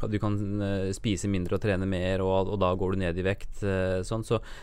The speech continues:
så er det generelt, og det gjelder kanskje de fleste, men det finnes mange unntak. Eh, og det er, eh, folk som, eh, som vi sa, naturlig, de kan, eh,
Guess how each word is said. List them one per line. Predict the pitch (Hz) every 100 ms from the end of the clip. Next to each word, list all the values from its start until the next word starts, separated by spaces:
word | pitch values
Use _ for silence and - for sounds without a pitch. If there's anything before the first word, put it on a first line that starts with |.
| -
så | - 110
er |
det | 104 -
generelt, | 113 104 104 110
og | 110
det | 104
gjelder | 104 90 101
kanskje | 98 104
de |
fleste, | 107 120 117 95 85 - 117
men | 110
det | 107
finnes | 107
mange | 120 110 110
unntak. | 92 123 151 - - - - - - -
Eh, | 110 107 107 107 104
og | - 107
det | 101
er, | 98 101 101
eh, | 101 101 101
folk | 101 107 -
som, | - 107 104 104
eh, | 101 98 101 101
som | -
vi |
sa, | 113 135
naturlig, | 123 110 120 98 92 117 123
de | 107
kan, | 110 123 104
eh, | 104 101 101